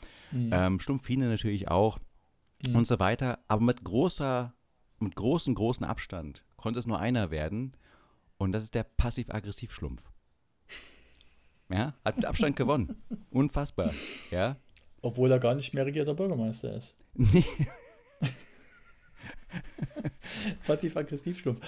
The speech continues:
Speaker 1: jetzt
Speaker 2: Ja.
Speaker 1: Wirtschaftsschlumpf.
Speaker 2: Du, ähm, hat's einfach, hat's einfach gemacht. Ich ha-, mich hat's überrascht, ehrlicherweise, dass er es geworden ist. Ich dachte wirklich, Papa
Speaker 1: Ja.
Speaker 2: Schlumpf ist heiß dabei. Nein,
Speaker 1: Mhm.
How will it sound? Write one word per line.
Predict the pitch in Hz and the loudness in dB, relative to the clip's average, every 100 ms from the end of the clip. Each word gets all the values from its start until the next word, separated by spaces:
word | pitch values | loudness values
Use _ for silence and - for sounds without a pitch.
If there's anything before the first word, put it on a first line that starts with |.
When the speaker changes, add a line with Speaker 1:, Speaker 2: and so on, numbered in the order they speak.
| - - | -12 -2
Speaker 1:
jetzt | 135 | 0
Speaker 2:
Ja. | 127 | 0
Speaker 1:
Wirtschaftsschlumpf. | 156 131 123 - 104 - - - - _ - - - _ | 0 -2 -4 -6 -6 -8 -20 -20 -20 _ -20 -20 -20 _
Speaker 2:
Du, | - 143 98 - | -8 -4 -4 -4
ähm, | 95 95 95 87 | -2 0 -2 -4
hat's | 120 - | -10 -8
einfach, | 110 131 - 135 - | -4 -4 -4 -10 -8
hat's | 107 - | -10 -6
einfach | 120 127 123 120 - | -6 -2 -4 -4 -6
gemacht. | 98 101 180 - - - _ _ _ _ - | -2 -2 -2 -8 -20 -20 _ _ _ _ -4
Ich | - - | -2 -2
ha-, | - | 0
mich | 143 | 2
hat's | 170 - | 2 2
überrascht, | 131 92 - - | 2 2 -4 -2
ehrlicherweise, | 85 78 76 76 | 0 0 -2 -4
dass | 90 - | -6 -4
er | - 104 | 2 4
es | 92 - | 4 0
geworden | 76 73 73 | -6 -6 -6
ist. | 80 98 - | -6 -8 -10
Ich | 101 | -4
dachte | 101 107 107 | -2 -2 -2
wirklich, | 98 107 107 - | -4 -2 -4 -2
Papa | 120 - | 0 0
Speaker 1:
Ja. | 143 | -2
Speaker 2:
Schlumpf | 104 98 | -4 -6
ist | 95 | -6
heiß | 101 | -6
dabei. | - 87 92 110 - - _ | -6 -4 -4 -4 -10 -20 _
Nein, | 95 101 117 135 | -2 2 2 2
Speaker 1:
Mhm. | 131 | 0